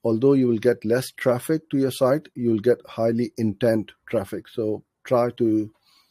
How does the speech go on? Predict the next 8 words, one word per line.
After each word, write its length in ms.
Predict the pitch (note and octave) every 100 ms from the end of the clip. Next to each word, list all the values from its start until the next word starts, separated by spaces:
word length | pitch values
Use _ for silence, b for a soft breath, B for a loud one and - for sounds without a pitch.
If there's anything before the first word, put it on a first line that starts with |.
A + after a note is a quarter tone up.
| b b b b b - _ _ _ _ _ _ _ -
uh, 200 | A2 A2
go 240 | G#2 A#2
for 240 | A2 A2 A2
long, 480 | A#2 A#2+ B2+ C3+ - _ _ -
uh, 140 | A2
long 320 | G#2+ A2+ B2+ B2+
tail 340 | C3 C3+ D3 _ _ _ _ _ _ _ _ _ _ _ _ -
keywords, 360 | B2 A#2+ B2